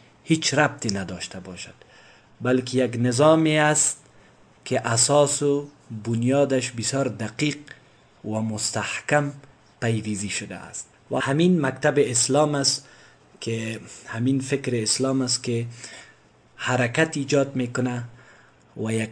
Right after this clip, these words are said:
قدرت اجتماعی را به انسان می‌دهد، رسالت و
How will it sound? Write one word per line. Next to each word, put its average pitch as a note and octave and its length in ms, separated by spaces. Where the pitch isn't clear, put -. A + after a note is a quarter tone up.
قدرت C3 520
اجتماعی B2 600
را D3+ 100
به A#2 160
انسان A2+ 400
می‌دهد، F#2+ 520
رسالت C3 680
و C#3+ 220